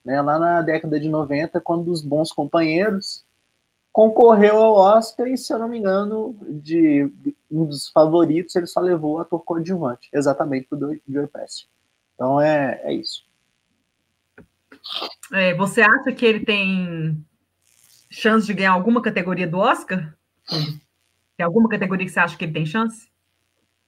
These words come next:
Speaker 1: Dani, co-, como assim, velho? Você tá me perguntando isso? É óbvio que vai, Dani Pacheco. O filme vai ganhar,
Speaker 2: Não,
Speaker 1: né?
Speaker 2: sim, eu tô falando, não, eu tô falando com base no que a gente viu até agora. Você, com base no que a gente viu, a gente sabe que tem algumas categorias que não vão rolar.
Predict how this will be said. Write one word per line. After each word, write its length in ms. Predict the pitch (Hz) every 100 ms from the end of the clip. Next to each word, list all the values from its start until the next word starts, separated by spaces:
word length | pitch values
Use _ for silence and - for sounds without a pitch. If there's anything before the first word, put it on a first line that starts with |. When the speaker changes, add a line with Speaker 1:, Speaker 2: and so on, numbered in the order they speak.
| _ -
Speaker 1:
Dani, 480 | 175 269 139 101
co-, 160 | 98 -
como 180 | - 285
assim, 300 | 339 - 285
velho? 180 | 233 98
Você 80 | -
tá 80 | 156
me 60 | 170
perguntando 420 | 156 143 127 135
isso? 160 | 131
É 60 | 190
óbvio 320 | - - 180
que 100 | 117
vai, 280 | 104 101 - _ _ -
Dani 160 | 113
Pacheco. 480 | 110 101 - 92 -
O 640 | _ _ _ _ _ _ -
filme 160 | 156 175
vai 120 | 180
ganhar, 320 | 202 190 165
Speaker 2:
Não, 140 | 160 143
Speaker 1:
né? 20 |
Speaker 2:
sim, 200 | 143 320 294
eu 120 | 190
tô 80 | 226
falando, 200 | 233 262
não, 160 | 277 202
eu 80 | 554
tô 100 | 220
falando 260 | 233 220 254
com 220 | 269 254
base 360 | 214 208 233
no 60 | 262
que 60 | 262
a 40 |
gente 120 | 247
viu 120 | 247
até 120 | 262 277
agora. 760 | 294 240 220 196 185 190 311 - - _ -
Você, 440 | 196 202 233 214
com 180 | - 202
base 320 | 196 233 302
no 80 | 294
que 80 | 294
a 20 |
gente 220 | 262 254
viu, 520 | 214 165 185 175 269 294 -
a 60 |
gente 180 | 175 233
sabe 460 | - 277 208 202 233
que 80 | 226
tem 100 | 294
algumas 240 | 240 240
categorias 460 | 254 254 320 240 226
que 80 | 247
não 120 | 254
vão 120 | 254
rolar. 420 | 254 359 247 156